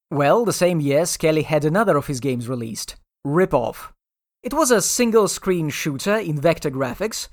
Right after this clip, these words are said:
but this time you, or maybe two of you, were trying to prevent enemies from stealing fuel tanks piled up in the center of the screen.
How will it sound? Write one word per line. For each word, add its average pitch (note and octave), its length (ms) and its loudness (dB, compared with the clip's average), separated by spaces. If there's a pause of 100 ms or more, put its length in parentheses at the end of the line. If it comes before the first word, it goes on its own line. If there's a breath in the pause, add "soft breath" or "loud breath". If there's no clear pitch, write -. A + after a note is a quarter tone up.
(160)
but C#3+ 200 -2
this B3+ 220 0
time B2+ 280 -2
you, D#3+ 340 0
or D3+ 320 -2
maybe C#3 260 -2
two B3 220 0
of D#3+ 100 0
you, C#3+ 320 -2 (140)
were D#3+ 160 4
trying A3+ 400 0
to C4 120 -4
prevent F#3+ 480 0
enemies C#3+ 520 -2
from D3+ 220 -2
stealing G3+ 560 -2
fuel G3+ 480 -2
tanks C3 480 -6
piled F3+ 420 -2
up D#3 220 0
in D#3+ 160 -4
the D3+ 40 -6
center C3 400 -4
of A#2+ 200 -6
the B2 80 -8
screen. D3 540 -4